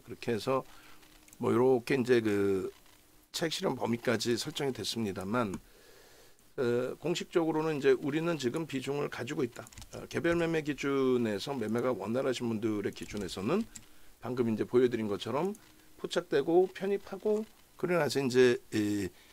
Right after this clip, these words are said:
재편입 기준까지의 설정 범위가 되는 거고, 어, 우리 기준에서는 이제, 어, 현재 기준에서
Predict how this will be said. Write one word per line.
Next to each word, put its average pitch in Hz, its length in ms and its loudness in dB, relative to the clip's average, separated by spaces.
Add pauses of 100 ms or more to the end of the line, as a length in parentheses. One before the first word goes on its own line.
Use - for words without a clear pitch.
(140)
재편입 143 400 2
기준까지의 123 640 0
설정 127 280 -2
범위가 107 260 -2
되는 92 240 -6
거고, 101 380 -2 (760)
어, 147 340 -2 (160)
우리 196 220 6
기준에서는 147 640 2
이제, 98 200 2 (400)
어, 110 40 -2 (280)
현재 147 280 0
기준에서 113 600 -2